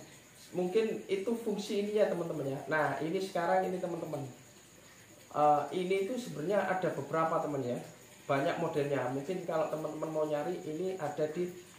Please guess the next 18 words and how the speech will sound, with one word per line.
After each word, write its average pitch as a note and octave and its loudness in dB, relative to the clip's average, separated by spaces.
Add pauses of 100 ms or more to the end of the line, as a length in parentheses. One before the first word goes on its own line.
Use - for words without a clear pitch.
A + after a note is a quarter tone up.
market, D3+ 0
marketplace D#3+ -2
online D#3 0
ya, A#2+ -4 (600)
market, C#3+ 0
market D3 0
online D#3 0
ya. A#2 0 (120)
Jadi, D3 -4
eh, C3 0 (340)
banyak C#3 0
ini, D3+ 0
teman-teman. C#3+ -2 (640)
Jadi C#3 -4
bisa C#3 0
apa, F#3 0
modelnya D3+ 2
juga C#3 0